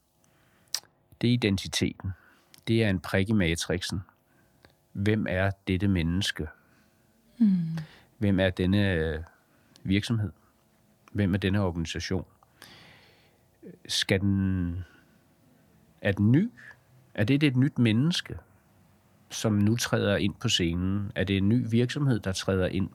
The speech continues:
Speaker 1: på scenen? Eller er det en, et menneske eller en organisation, som står på scenen, men et forkert sted og skal stå et andet sted,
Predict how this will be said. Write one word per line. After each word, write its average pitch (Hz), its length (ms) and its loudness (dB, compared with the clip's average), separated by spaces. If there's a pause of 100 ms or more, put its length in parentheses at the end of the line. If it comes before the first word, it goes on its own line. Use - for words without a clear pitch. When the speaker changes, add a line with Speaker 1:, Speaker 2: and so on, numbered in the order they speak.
Speaker 1:
på 98 120 -4
scenen? 95 720 0 (1000)
Eller 98 240 0
er 92 220 2
det 90 400 0
en, 85 220 -4
et 87 120 -4
menneske 95 400 2
eller 117 120 2
en 98 60 0
organisation, 87 680 -2
som 92 180 -4
står 190 280 0
på 156 120 -4
scenen, 101 440 2
men 95 120 2
et 87 100 -2
forkert - 380 -6
sted 101 400 -2
og - 100 -6
skal - 160 -6
stå 92 220 -2
et - 140 -8
andet 95 320 0
sted, 85 340 -6